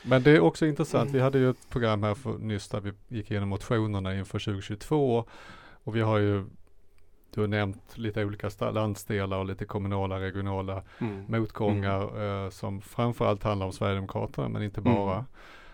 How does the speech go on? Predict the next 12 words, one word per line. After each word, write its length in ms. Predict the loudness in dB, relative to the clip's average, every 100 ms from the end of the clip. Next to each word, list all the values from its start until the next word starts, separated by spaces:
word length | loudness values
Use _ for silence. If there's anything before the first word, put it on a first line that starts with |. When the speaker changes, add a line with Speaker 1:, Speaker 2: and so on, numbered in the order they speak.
| -14
Speaker 1:
Men 180 | -4 0
i 60 | 2
deras, 640 | 4 6 4 2 -10 -16 -20 -20 -20 0
alla 180 | 4 8
deras 180 | 6 6
förslag 300 | 0 0 0
handlar 340 | 2 4 4
ju 80 | 4
ganska 380 | 0 -2 -6 -6
mycket 260 | -6 -6 -8
om 120 | -6
att 380 | -6 -10 -18